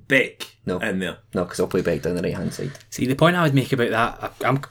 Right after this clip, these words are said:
Speaker 3: happy Mini's in your team. I think he deserves to
Speaker 1: I,
Speaker 3: be.
Speaker 1: I agree, I would agree with that.
Speaker 3: But I think what I would say is that it, it's never a, it's never a thing I've always liked in football where an attacking fullback becomes
Speaker 2: You're
Speaker 3: a
Speaker 2: playing
Speaker 3: winger.
Speaker 2: him, you're playing him a wing back.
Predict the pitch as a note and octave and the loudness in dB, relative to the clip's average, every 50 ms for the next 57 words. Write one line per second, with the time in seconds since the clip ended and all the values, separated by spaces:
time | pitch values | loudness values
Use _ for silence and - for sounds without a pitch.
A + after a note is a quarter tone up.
0 | - - _ - - B2 C#3 D3 C#3 D3 A2+ G#2 G#2 G#2+ G#2 G2 G2+ G2 G2 - | -16 -18 _ -4 2 4 4 4 4 2 2 2 0 0 0 -2 -4 -6 -6 -2
1 | - A2 A#2 A2+ A2 A#2 - - - G#2+ F#2 G2 G2 G2+ - - D3 D3 C#3+ - | -2 0 2 2 2 0 0 -2 -4 -2 -2 0 0 0 2 4 4 4 6 8
2 | D3 C#3+ C#3 C#3 C#3+ D#3+ F3 D#3+ C3+ A#2+ A2+ A#2 - A#2 A#2+ C#3+ C#3 A#2 G2+ G#2 | 8 8 8 8 6 6 6 8 8 6 6 4 0 2 2 4 4 4 6 6
3 | A2+ A2+ G2 F#2+ - - - - - - - - C3 C3+ C#3 - - - - C#3 | 6 6 4 2 -2 -6 -6 -6 -6 -4 0 2 2 2 2 -2 -6 -4 0 2
4 | C#3+ B2+ - C#3+ C#3 C#3 - A#2+ A2 A2+ A2+ G#2+ A2 G#2+ A2+ A2+ - - A#2 - | 2 2 4 2 2 2 4 4 4 4 2 2 0 0 -2 -6 -6 -6 -6 -2
5 | - C3 C3+ D#3 D3+ D3 C3 - - A#2 - - C3 C#3 D3 C#3+ C#3 - B2 A2 | 0 2 4 4 4 4 2 0 -2 -4 -2 0 2 4 4 4 4 2 0 0
6 | A2 G#2 G2+ G#2 G2+ G2+ G2 G2+ G2 F2+ G2+ G2 G#2 - - A#2+ G#2+ - A#2 - | 0 -2 0 2 2 4 4 2 2 0 0 0 0 0 -2 -4 -2 -2 -2 -2
7 | - A#2+ A2 G#2+ G2+ G#2 G#2 G2+ G2+ G2 F#2+ - - - - - G#2+ G#2 G2 - | 0 2 2 4 6 6 6 6 4 4 2 0 -6 -14 -6 -4 -2 -2 -2 -2
8 | - A#2 A2+ A2+ - - C3 A#2 G#2+ G2 - - - - - - A2+ G#2+ A2 G#2+ | 0 0 2 0 0 0 -2 -2 -2 -4 -8 -10 -10 -8 -4 -2 0 0 2 4
9 | A2+ A2 G#2 - - - - - - _ - - - - G#2+ G#2 G2+ G2 G2 G2 | 4 4 4 2 -2 -8 -16 -18 -10 _ -8 -6 -2 -2 -2 -2 -2 -6 -10 -10
10 | - - A#2 A2 G#2+ B2 C#3+ F3 F#3 E3 - - - G2+ A2+ - - A2+ A#2+ A2+ | -6 -2 0 4 6 6 6 6 4 2 0 -4 -6 -6 -4 -2 -2 -2 -2 0
11 | - D#2+ F#2 G#2 A2 - B2 - - - | 0 0 0 0 -2 -2 -6 -8 -10 -16